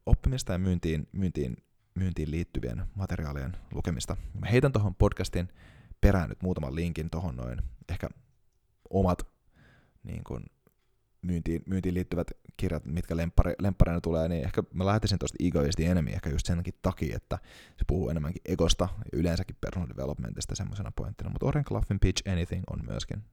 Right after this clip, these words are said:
myöskin aika hyvä kirja. Ja siellä myyntikirjallisuudessa on semmosia kirjoja, jotka on vähän parempia ja sit on vähän semmosia, jotka ei oo vähän parempia ja vähän huonompia. Ja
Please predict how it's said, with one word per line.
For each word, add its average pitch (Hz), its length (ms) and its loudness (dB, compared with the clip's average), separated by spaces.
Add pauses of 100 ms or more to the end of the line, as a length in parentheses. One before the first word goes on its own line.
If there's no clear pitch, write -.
(120)
myöskin - 260 -4
aika 50 140 -6
hyvä - 180 -4
kirja. - 300 -8
Ja - 100 -8 (500)
siellä - 180 -2
myyntikirjallisuudessa 120 760 6
on 101 60 6
semmosia 101 280 4
kirjoja, 87 440 4
jotka 69 260 -6
on 71 180 -4 (220)
vähän 90 280 -4 (300)
parempia 127 340 4
ja 110 120 2
sit - 120 -2
on 90 80 0
vähän 98 140 2
semmosia, 98 260 4
jotka - 200 0
ei 123 200 6
oo 78 100 2
vähän 82 200 -4
parempia 92 360 -4
ja 101 160 -6
vähän 98 180 -6
huonompia. 87 420 -4
Ja 98 160 -6